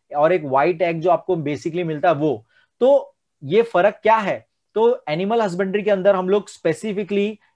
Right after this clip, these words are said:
इनको उगा रहे हैं, इनको हम लोग पाल रहे हैं खाने पीने के लिए, हमको उनसे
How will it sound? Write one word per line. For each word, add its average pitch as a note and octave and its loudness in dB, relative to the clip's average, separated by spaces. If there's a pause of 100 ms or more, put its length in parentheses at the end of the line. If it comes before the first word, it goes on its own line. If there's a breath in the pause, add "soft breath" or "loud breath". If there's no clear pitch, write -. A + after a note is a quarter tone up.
(120)
इनको F#3 0
उगा E3 4
रहे G3 4
हैं, G3 0 (220)
इनको E3+ 2
हम F#3 0
लोग F#3+ -2 (720)
पाल G#3 6
रहे A3 2
हैं F#3+ 4 (340 soft breath)
खाने F3+ 2
पीने G3 -2
के F3 0
लिए, D#3 -2
हमको D3+ -2
उनसे G3 0